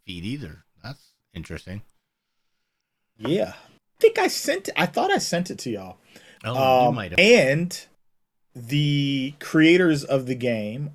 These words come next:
Speaker 2: are Amy Hennig of Uncharted and
Speaker 1: I was gonna say, God, that
Speaker 2: Us-
Speaker 1: sounds familiar.
Speaker 2: uh, and Mark Bernardin, who is comic book writer, um,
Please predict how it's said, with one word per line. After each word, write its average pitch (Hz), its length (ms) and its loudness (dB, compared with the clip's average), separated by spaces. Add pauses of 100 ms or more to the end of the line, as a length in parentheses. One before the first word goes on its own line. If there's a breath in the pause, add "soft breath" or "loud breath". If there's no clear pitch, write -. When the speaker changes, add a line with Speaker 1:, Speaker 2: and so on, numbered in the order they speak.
Speaker 2:
are 120 480 0
Amy 147 320 4
Hennig 131 340 -2 (1400)
of 127 420 4
Uncharted 127 800 2 (140)
and 113 440 -6
Speaker 1:
I - 20 -4
was 110 100 -8
gonna - 120 -14
say, 98 200 -12
God, 110 300 -10
that 95 60 -6
Speaker 2:
Us- - 80 -8
Speaker 1:
sounds 82 220 -10
familiar. 80 440 -14 (640)
Speaker 2:
uh, 120 300 -2 (100)
and 139 180 2
Mark 147 300 6
Bernardin, 135 580 4 (440)
who 135 360 -4
is 120 1080 -4 (540)
comic 147 340 2
book 135 200 -4
writer, 127 580 4 (840)
um, 101 880 -14